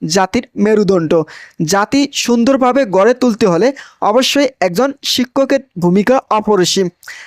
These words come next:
তাই শিক্ষকদেরকে দাবি মেনে নেওয়া খুবই গুরুত্বপূর্ণ একটি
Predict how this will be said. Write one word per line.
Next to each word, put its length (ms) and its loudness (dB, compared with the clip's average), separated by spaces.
তাই 160 0
শিক্ষকদেরকে 680 -2
দাবি 300 2
মেনে 240 0
নেওয়া 180 2
খুবই 260 2
গুরুত্বপূর্ণ 460 0
একটি 200 0